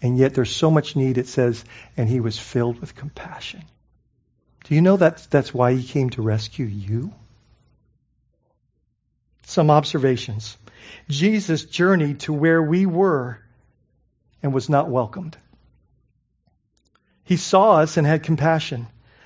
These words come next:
Much like the Samaritan, Jesus was hated by those he helped and saved. We were robbed, and Jesus rescued us and healed us at his expense.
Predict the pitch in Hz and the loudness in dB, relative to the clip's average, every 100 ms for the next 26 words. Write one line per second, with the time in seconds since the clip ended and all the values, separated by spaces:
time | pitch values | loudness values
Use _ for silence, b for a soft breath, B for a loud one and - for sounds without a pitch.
0 | b b 190 196 214 190 180 - 170 190 | b b 2 4 2 2 -4 0 4 6
1 | 196 151 143 113 147 196 147 143 135 - | 4 2 -2 0 2 2 2 -2 -2 -14
2 | - 170 - - 160 165 139 123 131 123 | -8 -8 -6 -2 -2 2 0 2 2 4
3 | 147 160 131 131 - b b - 165 110 | 4 4 0 -4 -10 b b -6 -4 -2
4 | 170 160 - 151 110 - 202 131 - _ | -4 -4 -8 -10 -8 -10 -10 -14 -20 _
5 | _ _ _ _ _ _ _ _ _ _ | _ _ _ _ _ _ _ _ _ _
6 | _ - 156 240 190 135 147 151 127 120 | _ -2 2 4 4 4 4 4 0 -4
7 | - _ _ _ _ - 127 170 147 131 | -18 _ _ _ _ -4 -2 -2 -2 -6
8 | - 151 156 - 143 123 110 214 131 - | 0 0 0 -4 -2 -2 -4 -6 -8 -2
9 | 180 180 127 113 107 - _ b b b | 0 0 0 -6 -8 -18 _ b b b
10 | 135 101 156 175 165 - - - 185 190 | -4 0 0 0 -6 -8 -10 -6 -6 -8
11 | - - - | -12 -20 -20